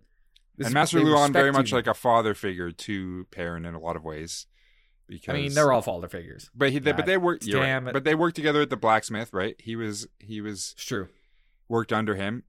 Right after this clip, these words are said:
Speaker 2: not like in the show where it was his wife who he murdered. And he didn't, and guess what? He didn't murder Master Luhan either. So that's a win. That's,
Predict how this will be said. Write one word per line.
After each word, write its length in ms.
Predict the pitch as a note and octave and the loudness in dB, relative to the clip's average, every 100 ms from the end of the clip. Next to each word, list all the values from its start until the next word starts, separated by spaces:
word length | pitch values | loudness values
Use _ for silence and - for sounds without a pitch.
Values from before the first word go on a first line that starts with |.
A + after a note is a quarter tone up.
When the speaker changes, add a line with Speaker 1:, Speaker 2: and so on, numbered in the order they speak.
| - | -8
Speaker 2:
not 240 | A2 G#2+ | -2 0
like 140 | A2+ G#2+ | 0 0
in 100 | G#2 | -2
the 40 | F#2 | -4
show 280 | - A2 G#2 | -2 -2 -2
where 180 | A2 G2 | -2 -4
it 60 | |
was 120 | F#2 | -4
his 140 | F#2 F#2 | -8 -4
wife 240 | G2+ G2+ | -2 -2
who 100 | G#2 | -4
he 80 | F2 | -6
murdered. 400 | E2+ F2 F#2 G#2+ | -4 -4 -6 -8
And 120 | F#2+ | -6
he 60 | A#2+ | -2
didn't, 220 | D#3 C#3 | -2 -2
and 160 | C#3+ C3+ | -4 -2
guess 180 | E3 | -2
what? 140 | G3+ G#3+ | 0 0
He 60 | |
didn't 180 | G2+ A2+ | 0 -2
murder 500 | A2+ C#3+ F#3+ G#2+ G2+ - | 2 2 4 2 0 -4
Master 380 | G#2 A2 - A2 | -4 -2 -4 -6
Luhan 380 | A2+ A#2 A#2+ B2+ | -4 -4 -6 -8
either. 260 | D#3 - _ _ _ _ _ - | -12 -14 _ _ _ _ _ -12
So 160 | - | -6
that's 240 | F#2+ D3 - | 0 2 0
a 40 | |
win. 160 | D#2 G2 | -6 -4
That's, 280 | A2+ C#3 - | 0 0 -2